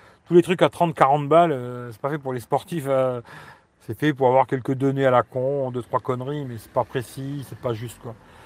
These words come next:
Après, si tu veux un truc juste, il y a des trucs exprès pour les sportifs, quoi. Et je pense qu'il vaut mieux investir là-dedans, quoi. Même s'il y en a certaines, elles sont super moches, hein.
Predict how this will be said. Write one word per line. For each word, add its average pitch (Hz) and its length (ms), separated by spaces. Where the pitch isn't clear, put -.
Après, 139 160
si - 60
tu - 100
veux 131 60
un 127 60
truc 131 200
juste, 160 440
il 127 80
y - 20
a - 40
des 123 100
trucs 147 220
exprès 131 360
pour 127 180
les 123 80
sportifs, - 380
quoi. 117 240
Et 120 80
je - 80
pense - 160
qu'il 131 120
vaut 131 40
mieux 131 140
investir 127 380
là-dedans, 135 260
quoi. 113 180
Même 160 140
s'il - 100
y 175 40
en 175 40
a 165 60
certaines, - 320
elles 147 80
sont 131 140
super 165 360
moches, 147 220
hein. 117 100